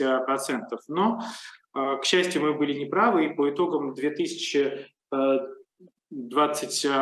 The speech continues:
второго года мы понимаем, что рост экономики, э, составил двадцать девять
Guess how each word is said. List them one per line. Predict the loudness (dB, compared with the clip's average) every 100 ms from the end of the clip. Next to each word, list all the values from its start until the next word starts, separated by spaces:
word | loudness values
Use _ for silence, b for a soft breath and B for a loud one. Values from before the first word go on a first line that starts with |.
| 2
второго | 2 4 4 4
года | 4 4 6 4
мы | 2 0 -2 -2
понимаем, | -4 0 0 0
что | -2 -4 0 2 2 2
рост | 0 0
экономики, | -2 0 -2 -4 -2 -2 -2 B B B -4
э, | 2 4 2 0 -8 -14 _ -2
составил | 0 2 4 4 4
двадцать | 4 2 0 -2
девять | 0 0 0 -2